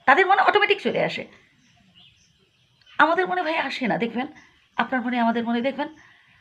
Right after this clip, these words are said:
মানে, হঠাৎ করে যদি কেউ কিছু ভালো কাজ করে, এই জিনিসটা আমাদের মধ্যে আসে না, কিন্তু ওই রকম ক্যাটাগরির মানুষদের মধ্যে অটোমেটিক চলে আসে। এরকম দান ধ্যান করছে, নিশ্চয়ই কিছু কারণ আছে, নিশ্চয়ই কিছু লাভ আছে, নাহলে এটা করবে কেন?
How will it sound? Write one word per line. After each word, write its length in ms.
মানে, 100
হঠাৎ 300
করে 180
যদি 140
কেউ 120
কিছু 140
ভালো 220
কাজ 240
করে, 160
এই 160
জিনিসটা 300
আমাদের 220
মধ্যে 200
আসে 220
না, 120
কিন্তু 160
ওই 140
রকম 200
ক্যাটাগরির 400
মানুষদের 340
মধ্যে 320
অটোমেটিক 360
চলে 180
আসে। 200
এরকম 360
দান 180
ধ্যান 160
করছে, 360
নিশ্চয়ই 680
কিছু 180
কারণ 300
আছে, 260
নিশ্চয়ই 260
কিছু 120
লাভ 160
আছে, 140
নাহলে 180
এটা 80
করবে 260
কেন? 140